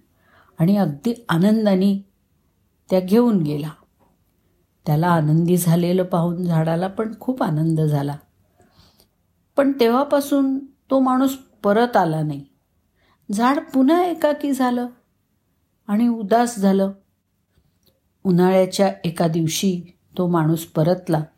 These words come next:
आणि झाडाला खूप आनंद झाला. "ये, ये आणि माझ्याबरोबर खेळ," झाड म्हणालं. "मी म्हातारा होतोय, मला स्वतःला आराम करण्यासाठी नौकानयनाला जायचंय.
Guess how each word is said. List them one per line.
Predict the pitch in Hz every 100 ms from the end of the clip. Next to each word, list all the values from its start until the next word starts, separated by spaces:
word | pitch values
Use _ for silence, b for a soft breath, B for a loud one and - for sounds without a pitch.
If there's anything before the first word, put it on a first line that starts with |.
| -
आणि | 175 185
झाडाला | 143 180 202 233 226
खूप | - 214 233 226
आनंद | 175 156 160
झाला. | 151 143 139 147 _ b b b b
"ये, | 202 214 269
ये | 269 233 262 262 240
आणि | 208 247
माझ्याबरोबर | 226 202 240 247 247 247 254
खेळ," | - 233 226 190 196 - 190
झाड | 190 196
म्हणालं. | 180 170 160 165 - _ b b b b _ _ _ -
"मी | 180
म्हातारा | 175 165 156 170 170 190
होतोय, | 190 160 175 165 156 196 - _ _ _ -
मला | 190 196 214
स्वतःला | 220 208 202 226 240
आराम | 220 185 190 233
करण्यासाठी | 240 214 196 190 190 175 185 175 170
नौकानयनाला | 175 160 160 - 196 208 196 190 180 175 170
जायचंय. | 165 151 - -